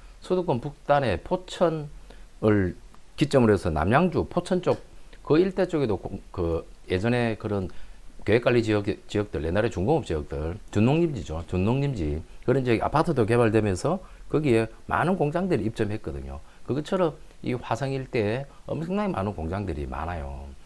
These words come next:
이러한 수요층을 동탄 신도시를 흡수를 하고자 동탄 일 신도시, 이 신도시를 주거 용지를 엄청나게 많은 비중을 잡아서 동탄에 분양을 했던 겁니다, 여러분. 판교하고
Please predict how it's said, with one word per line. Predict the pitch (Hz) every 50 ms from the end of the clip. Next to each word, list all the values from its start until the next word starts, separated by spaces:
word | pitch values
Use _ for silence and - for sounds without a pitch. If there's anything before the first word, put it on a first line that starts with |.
| - - - - -
이러한 | - 160 180 214 208 185 151 127
수요층을 | - - - 117 143 147 - - 180 156 117 101 92 92 90 - - - - -
동탄 | - 110 127 120 117 92
신도시를 | 85 - - 131 123 107 - - 82 73
흡수를 | 73 113 135 - - - - 82
하고자 | 71 - 147 139 117 80 73 73 73 73 71 69 - - - - - - - -
동탄 | 101 107 101 - 98 87 87
일 | 107 123 135
신도시, | - 139 120 104 90 - - 107
이 | 87 69 76 80
신도시를 | 80 - 104 101 - 78 - 80 87 90 92 - - - - - - - - - - - - - - - - - - - - -
주거 | - 92 90 107 120 120
용지를 | 90 87 85 80 90 85 80 82 101 117 120 -
엄청나게 | - - 101 - - 165 175 180 180 175
많은 | 127 85 78 85 92 -
비중을 | - 73 71 87 98 101 85
잡아서 | 82 95 101 95 80 - 87 90 -
동탄에 | - 85 90 87 - 73 71 67
분양을 | - - 101 104 95 76 67 -
했던 | 110 - 170 165
겁니다, | 151 107 76 67 67
여러분. | 65 65 65 65 67 67 69 - - - - - - - - - - - - - - - - - - - - - - - - -
판교하고 | - - 208 214 208 185 151 120 104 90 82 76 73